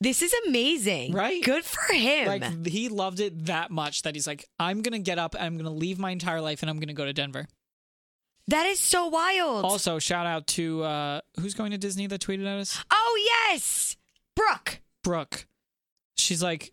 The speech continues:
Speaker 2: what was the, what did she say?
Speaker 1: Here it is. "Spontaneously booking a trip to Disney, and I'm kind of freaking out about it, but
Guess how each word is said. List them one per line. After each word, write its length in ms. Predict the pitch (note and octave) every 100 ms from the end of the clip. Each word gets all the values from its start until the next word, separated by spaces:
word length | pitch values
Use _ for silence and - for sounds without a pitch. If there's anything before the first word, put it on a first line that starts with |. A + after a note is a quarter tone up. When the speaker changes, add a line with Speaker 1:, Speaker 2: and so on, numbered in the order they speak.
| -
Speaker 2:
what 160 | D#3+
was 160 | F#3 F3+
the, 80 | F3
what 140 | E3+
did 160 | F3 E3+
she 160 | -
say? 320 | D#3 D#3 C#3+ - _ -
Speaker 1:
Here 160 | D4 C4+
it 80 |
is. 220 | G3+ G3+ - _ _ -
"Spontaneously 800 | - A#3+ A3 C#4+ D#4 D#4+ D4+ D4
booking 320 | A#3 A#3 A#3+
a 40 | A#3
trip 260 | - G3+
to 100 | A3+
Disney, 460 | G3 G3 F3 F#3+ F#3
and 100 | G3
I'm 100 | F#3+
kind 220 | - B3
of 80 | B3+
freaking 300 | B3+ G#3+ G#3+
out 160 | G3+ F#3+
about 300 | F#3+ E3+ E3+
it, 180 | - - - _ _ -
but 340 | C4 A3 -